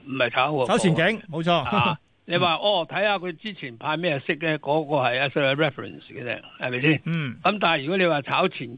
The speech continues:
Speaker 1: 即係炒前景吖嘛，唔係炒過去吖嘛。噉所以嚟講呢，覺得呢，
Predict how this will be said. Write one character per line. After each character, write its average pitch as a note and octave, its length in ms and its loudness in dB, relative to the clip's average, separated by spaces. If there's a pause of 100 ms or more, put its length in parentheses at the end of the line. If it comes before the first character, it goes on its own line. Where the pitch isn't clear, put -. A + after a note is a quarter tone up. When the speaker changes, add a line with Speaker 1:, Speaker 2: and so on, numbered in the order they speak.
(240)
Speaker 1:
即 - 80 2
係 F3 120 0 (100)
炒 E3 220 0
前 C3 360 -4
景 B2 220 -8
吖 D#3+ 80 0
嘛， B2 280 -2 (160)
唔 C3+ 100 -10
係 A#2+ 180 -2
炒 C3+ 220 0
過 B2+ 240 0
去 B2 200 -2
吖 - 40 0
嘛。 A#2+ 200 0 (300)
噉 B3 140 2
所 A#3+ 160 6
以 G3+ 40 2
嚟 C#3 140 -2
講 E3+ 220 0
呢， G#3 140 4
覺 F3 200 -4
得 G3+ 180 -2
呢， G3 220 0